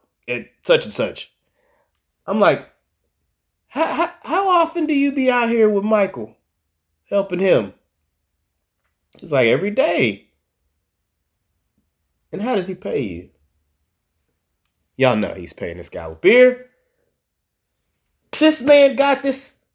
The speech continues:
guy, One Leg Willie, God bless him, knocking out routes with him.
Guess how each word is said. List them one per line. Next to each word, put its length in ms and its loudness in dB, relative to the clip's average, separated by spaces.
guy, 540 0
One 260 4
Leg 220 6
Willie, 500 0
God 240 -4
bless 280 2
him, 200 -4
knocking 440 2
out 220 4
routes 340 2
with 180 2
him. 160 -12